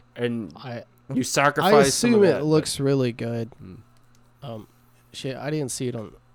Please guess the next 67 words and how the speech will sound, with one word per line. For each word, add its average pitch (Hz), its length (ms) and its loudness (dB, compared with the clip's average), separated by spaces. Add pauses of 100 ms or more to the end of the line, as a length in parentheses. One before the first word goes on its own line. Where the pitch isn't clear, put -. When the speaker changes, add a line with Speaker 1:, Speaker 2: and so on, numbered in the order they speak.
Speaker 2:
the 110 180 -12
video 117 320 -14
that 120 140 -16
she - 80 -16
put 127 180 -14
out, 117 200 -16 (680)
but 110 260 -14 (120)
I 175 80 -8
think 285 220 -4
it - 80 -4
starts, - 360 -6
like, 170 260 -4
somewhere 190 380 -8
over 185 200 -2
a 113 60 -8
hundred 139 340 -6
K. 117 320 -12 (420)
Speaker 1:
Damn, - 220 -18 (360)
cars 208 280 -6
are 156 60 -6
fucking - 440 -10
expensive 104 540 -14
right 76 120 -14
now. 78 220 -18 (200)
This 123 120 -14
is 123 140 -10
Speaker 2:
Well, 233 160 -10
Speaker 1:
ridiculous. 294 180 0
Speaker 2:
compared 339 300 4
to 277 220 6
a 196 80 4
goddamn 220 500 2
Ferrari. 165 760 0
Speaker 1:
Well, 180 320 8
yeah, 165 220 4
you're 123 160 -2
saving 139 300 2
two 147 140 -2
hundred 127 180 0
grand 147 280 0
right 98 160 -4
there. 98 260 -10 (840)
Speaker 2:
Jeez, 269 600 -8
dude, 208 140 0
I 202 80 0
was 214 120 2
like, 175 220 2
"Man, 185 160 2
how 214 140 0
can 269 160 -4
I 269 80 -2
get 220 100 -2
a 196 80 -6
hundred 185 300 -8
K? 165 160 -6
Speaker 1:
Well, 202 100 8
that's 220 140 6
what 226 60 6
I'm 190 40 2
Speaker 2:
Fucking 156 80 -2
Speaker 1:
saying, 220 200 4
Speaker 2:
let 208 40 2
me 196 60 0
Speaker 1:
like, 160 140 2
Speaker 2:
one 123 40 -8
of 123 60 -12
these." 113 340 -12